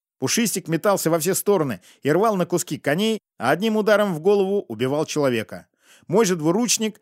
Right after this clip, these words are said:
оказался почти идеальным оружием в такой схватке. Если он и не прорубал щиты с латами, то банально ломал под ними кости. А потом раздался обычный свисток,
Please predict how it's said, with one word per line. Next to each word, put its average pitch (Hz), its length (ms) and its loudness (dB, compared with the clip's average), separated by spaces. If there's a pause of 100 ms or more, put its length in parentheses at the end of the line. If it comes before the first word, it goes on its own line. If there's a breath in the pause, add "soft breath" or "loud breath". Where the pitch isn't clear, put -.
(160 soft breath)
оказался 180 520 0
почти 226 380 -4
идеальным 185 420 0
оружием 160 360 -2
в - 80 -16
такой 151 280 -2
схватке. 117 600 -6 (280 soft breath)
Если 143 260 -2
он 151 140 2
и - 20 -2
не 143 100 -2
прорубал 139 680 -2
щиты 196 340 -8
с - 100 -4
латами, 185 460 -2 (280)
то 233 140 2
банально 185 500 -2
ломал 131 380 0
под 107 240 -4
ними 120 200 -4
кости. - 480 -14 (520)
А 107 100 -12
потом 160 300 -2
раздался 147 440 -2
обычный 147 360 -4
свисток, 120 480 -8